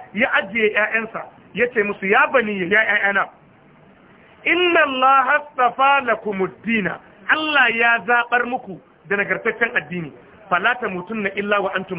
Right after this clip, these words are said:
muslimun." Kar ku sake ku mutu, face kuna masu sallama wa Allah. Jama'a kuna ji? Allah ne ya mishi umarni. Da ya mishi umarni ya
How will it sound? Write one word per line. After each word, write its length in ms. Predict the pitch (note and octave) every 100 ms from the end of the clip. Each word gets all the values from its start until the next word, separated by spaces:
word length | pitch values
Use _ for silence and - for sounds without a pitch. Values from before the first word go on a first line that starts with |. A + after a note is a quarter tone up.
| D#3
muslimun." 300 | - D#3+ D3+
Kar 140 | E3
ku 80 | E3
sake 200 | - - F3+
ku 80 | E3+
mutu, 240 | E3+ E3+ - - -
face 220 | D#3+ G#3 G3+
kuna 180 | G#3
masu 160 | F3 E3 -
sallama 340 | G3+ F3+ D#3+
wa 100 | D#3
Allah. 200 | D3+ C#3 - -
Jama'a 160 | G#3 A3+
kuna 160 | A3+ A3
ji? 140 | B3+ - - F#3+ F#3 F3 - - - - G3+
Allah 240 | B3+ A#3
ne 80 | G3+
ya 80 | G3+
mishi 200 | G3+ A3
umarni. 360 | D#3 D3 D3+ - - - - - -
Da 140 | D#3
ya 120 | A3+ C4
mishi 240 | D#4+ -
umarni 460 | - G3+ F#3+ G3+
ya 100 | A3+